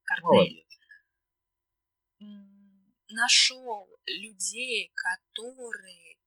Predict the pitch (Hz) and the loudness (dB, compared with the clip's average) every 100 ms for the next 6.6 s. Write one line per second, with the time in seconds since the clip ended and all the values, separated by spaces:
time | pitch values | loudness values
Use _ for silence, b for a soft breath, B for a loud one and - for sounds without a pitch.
0 | - 226 247 247 214 190 180 170 151 - | -4 -2 -4 -12 -14 -18 _ -20 -14 -10
1 | - 226 247 196 - - - - - - | -6 -6 -8 -4 4 4 2 -10 -8 0
2 | 233 233 - 175 160 156 - - - 247 | 0 -2 -6 2 4 4 0 -18 -18 -18
3 | 233 - 220 262 247 226 208 185 165 - | -6 4 4 4 -4 -14 -8 -6 -6 -8
4 | _ _ - _ _ - 196 170 165 - | _ _ -20 _ _ -8 2 4 4 0
5 | - - 285 302 - 220 - 208 196 202 | -10 -4 -4 -4 -8 -10 -10 -12 -10 -12
6 | 175 208 233 277 285 | _ 0 2 0 -4